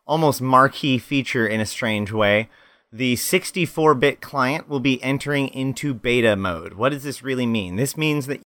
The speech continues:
you get to use the sixty-four bit client from now on. The fact that it's beta, at this point, effectively, that just means that they're not totally transitioning over yet. 'Cause remember, when sixty-four bit client is deemed to be stable and released,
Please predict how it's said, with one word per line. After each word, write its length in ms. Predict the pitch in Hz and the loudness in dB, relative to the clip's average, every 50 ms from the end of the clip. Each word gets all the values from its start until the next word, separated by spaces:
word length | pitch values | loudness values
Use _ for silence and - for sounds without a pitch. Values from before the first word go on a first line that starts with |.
| _ - 120 | _ -14 -10
you 280 | 120 117 123 156 160 | -6 -2 0 0 2
get 200 | 135 156 160 - - | 4 4 2 2 2
to 100 | 156 147 | 0 0
use 380 | 127 135 139 135 131 127 113 | 4 4 6 6 6 4 2
the 100 | 120 120 | -2 -6
sixty-four 640 | - - 123 107 - - 131 117 - - 117 107 101 | -6 -4 -6 -6 -6 -6 -8 -8 -4 0 0 0 0
bit 200 | 95 101 92 - | 0 -2 -4 -6
client 380 | - 113 95 92 90 - _ | -6 -8 -8 -8 -8 -10 _
from 180 | _ - 95 95 | _ -18 -16 -12
now 140 | 92 87 - | -10 -10 -10
on. 320 | - 107 101 101 - - _ _ _ _ _ _ _ _ | -8 -6 -8 -8 -8 -12 _ _ _ _ _ _ _ _
The 80 | - 120 | -12 -4
fact 300 | - 151 147 147 143 - | 0 2 2 2 2 0
that 80 | 160 135 | -2 -4
it's 120 | 123 113 | -4 -4
beta, 480 | 117 107 151 170 170 175 180 170 175 - _ _ _ _ _ _ - 107 - _ - 139 | -2 2 4 4 6 6 6 4 4 2 _ _ _ _ _ _ -20 -20 -20 _ -8 -6
at 140 | 131 - | -6 -2
this 180 | 160 175 170 - | -2 -2 -2 -4
point, 360 | - - 175 170 156 147 143 - | -6 -4 -2 0 0 0 0 -4
effectively, 500 | 135 - - 156 147 - 151 123 143 139 | -6 -2 0 -2 0 -2 -4 -4 -2 0
that 140 | 123 131 131 | 2 2 2
just 240 | 123 131 123 - 131 | 2 0 -6 -4 -2
means 260 | 127 127 123 123 - | 0 0 0 0 -2
that 160 | - 123 - | -4 -4 -2
they're 100 | 123 117 | 0 0
not 380 | 117 117 123 120 117 113 - _ _ _ _ _ _ _ | 2 4 6 6 6 6 2 _ _ _ _ _ _ _
totally 460 | - - 135 127 127 131 131 127 120 | -8 -4 -2 0 0 2 2 2 2
transitioning 760 | - - 127 120 113 107 113 113 - - 117 104 104 98 92 | 0 0 -2 -2 0 0 -2 -2 -2 -2 -4 -2 -2 -2 -2
over 320 | 92 101 98 85 90 85 - - | -2 -4 -4 -4 -6 -8 -8 -8
yet. 260 | 101 98 90 - - _ _ - - _ _ | -8 -8 -8 -8 -12 _ _ -20 -20 _ _
'Cause 180 | - 117 101 120 | -16 -10 -4 -2
remember, 540 | 131 147 165 180 175 156 147 135 127 123 - _ _ _ _ _ _ _ | 0 2 4 4 4 6 6 6 6 4 0 _ _ _ _ _ _ _
when 180 | 113 135 135 135 | -6 -4 -2 -2
sixty-four 600 | - - 185 185 180 - 196 180 - 170 175 165 | -2 -2 -2 -2 -2 -4 -10 -10 -6 -2 -2 0
bit 180 | 120 160 135 - | 0 0 -2 -4
client 400 | - 170 180 175 160 143 120 - | -4 -2 0 2 2 2 0 -2
is 160 | 131 120 110 | -4 -4 -4
deemed 380 | 104 113 139 143 147 147 139 131 | -2 -2 0 0 0 0 0 -2
to 80 | 123 | -2
be 160 | 113 123 113 | 0 0 0
stable 720 | - - - - 156 156 135 104 98 92 87 87 87 - _ _ _ _ _ _ _ - | -2 -2 -4 -2 0 0 0 0 0 0 0 -2 -4 -6 _ _ _ _ _ _ _ -4
and 180 | 117 117 113 | -2 0 2
released, 680 | 113 117 113 139 151 110 95 92 92 - - - - | 2 2 4 4 2 2 2 -2 -4 -6 -10 -14 -14